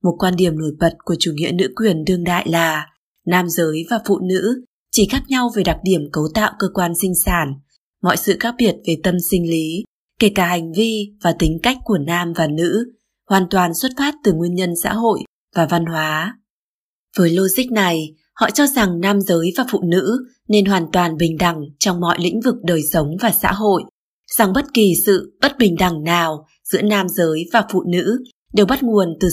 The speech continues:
sự áp bức và thành kiến về văn hóa và xã hội đối với phụ nữ. Ví dụ, số nam giới giữ chức vụ quản lý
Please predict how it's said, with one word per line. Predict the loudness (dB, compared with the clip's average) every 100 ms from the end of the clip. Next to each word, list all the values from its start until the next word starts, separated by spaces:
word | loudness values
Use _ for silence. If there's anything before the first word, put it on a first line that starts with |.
| 2
sự | 2 0 -6 -4
áp | -4 0
bức | 0 0 -4 _ _ -4
và | 2
thành | 2 2 0
kiến | 2 2 2 -6 -12 _ _
về | 0 2
văn | -2
hóa | -2 -2 -2 0
và | 0 -2
xã | -4
hội | 0 0 0 -8 _ _
đối | 0 0
với | -2 -2
phụ | -2
nữ. | 0 0 0 -2 -4 _ _ _ _ _ _ _ _ 0
Ví | 2
dụ, | 2 2 0 -6 _ _ -2
số | 2
nam | 2 2 0
giới | 0 0 0
giữ | -2 0
chức | -2 0
vụ | -2 0
quản | -2 0
lý | -2